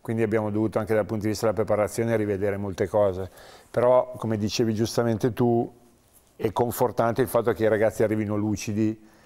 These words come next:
e soprattutto che credano in quello che stanno facendo, perché poi quando si arriva punto a punto ci si deve fidare l'uno dell'altro in campo e, e, e lo si fa se uno è lucido. Quindi chiamare i giochi, fare delle situazioni difensive,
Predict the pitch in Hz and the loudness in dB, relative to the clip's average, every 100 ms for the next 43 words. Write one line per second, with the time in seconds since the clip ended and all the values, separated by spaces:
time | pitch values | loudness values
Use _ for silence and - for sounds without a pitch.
0 | _ _ - - - 107 104 123 120 110 | _ _ -12 -8 -4 -2 -2 -2 -2 -4
1 | - 110 110 117 107 107 104 98 - 101 | -2 -2 0 0 -2 -2 -2 -4 -6 -8
2 | 90 95 - 107 98 95 104 104 113 110 | -6 -6 -4 -4 -4 -6 -6 -2 -2 -2
3 | 107 92 104 101 101 107 98 110 107 113 | -4 -4 -4 -2 -4 -4 -4 -2 -2 -2
4 | 107 113 - - - - _ _ - 117 | 0 -2 -2 -14 -20 -20 _ _ -12 -6
5 | 101 113 120 113 - 107 117 113 107 113 | -4 0 0 0 -2 0 2 2 0 0
6 | 107 113 113 113 107 107 104 - 107 107 | 0 2 2 2 2 -2 -4 -2 -2 -2
7 | 98 117 120 - 110 113 107 104 104 104 | 0 2 2 0 -4 -2 -2 -2 -4 -6
8 | - - 110 - 107 120 113 110 107 104 | -8 -4 -4 -4 -4 -2 -2 -2 -2 -2
9 | 104 107 - 98 101 98 - - - _ | -2 -2 -4 -4 -4 -6 -14 -20 -20 _
10 | _ - 101 101 98 - - - 127 - | _ -10 -4 -4 -4 -10 -20 -18 -14 -4
11 | 110 107 104 95 113 117 110 117 113 107 | 0 0 0 2 4 4 2 0 2 2
12 | - 107 104 101 101 107 95 104 101 - | 0 -2 -2 -2 -6 -6 -4 -4 -6 -6
13 | 107 - 113 110 107 113 110 | -6 -4 -2 0 2 2 0